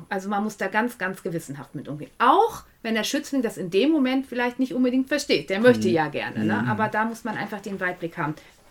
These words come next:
Speaker 1: Aktuell würde ich es mir nicht zutrauen, aber man lernt ja nie aus, ne? Es gibt ja
Speaker 2: Also ich muss sagen, ich finde den Sport an sich, ich, wie du gemerkt hast, ich hab das tatsächlich auch geguckt am Samstag, also mich interessiert das schon. Ich hab auch das Promi-Boxen früher immer
Speaker 1: Ja.
Speaker 2: geguckt, weil das einfach unterhaltsam war
Speaker 1: Ja.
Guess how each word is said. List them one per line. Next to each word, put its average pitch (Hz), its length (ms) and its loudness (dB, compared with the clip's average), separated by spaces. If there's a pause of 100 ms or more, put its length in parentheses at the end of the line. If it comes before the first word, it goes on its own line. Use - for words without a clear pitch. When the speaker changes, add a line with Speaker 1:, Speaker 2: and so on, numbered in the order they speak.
(160)
Speaker 1:
Aktuell 262 420 4
würde 330 120 2
ich 320 60 2
es - 40 -2
mir 294 60 0
nicht 277 220 0
zutrauen, 311 460 0
aber 247 440 4
man 247 180 4
lernt 294 280 6
ja 294 100 2
nie 285 220 2
aus, 262 280 -4
ne? 220 220 -4
Es - 220 -10
gibt - 240 -16
ja 240 60 -8
Speaker 2:
Also 113 120 -2
ich 123 140 -2
muss 135 160 2
sagen, 135 260 4
ich - 140 -8
finde 131 420 2
den 117 300 0
Sport 135 340 2
an 120 100 0
sich, 131 160 0
ich, 117 220 -6
wie 123 220 -8
du 117 160 0
gemerkt 123 340 -4
hast, 123 120 -2
ich 110 120 -4
hab 127 80 -8
das 127 140 -4
tatsächlich 117 360 -4
auch 101 100 -6
geguckt - 300 -2
am 165 140 -2
Samstag, 156 320 0
also 127 160 0
mich 123 160 2
interessiert 120 400 -4
das 107 100 -4
schon. 190 440 0 (320)
Ich - 80 -4
hab 123 100 -2
auch 117 80 -2
das - 160 -8
Promi-Boxen 156 640 2
früher 147 280 4
immer 135 120 4
Speaker 1:
Ja. 127 140 6
Speaker 2:
geguckt, 135 260 6
weil 131 100 6
das 131 140 2
einfach 135 260 2
unterhaltsam 143 600 2
war 151 80 4
Speaker 1:
Ja. 156 180 2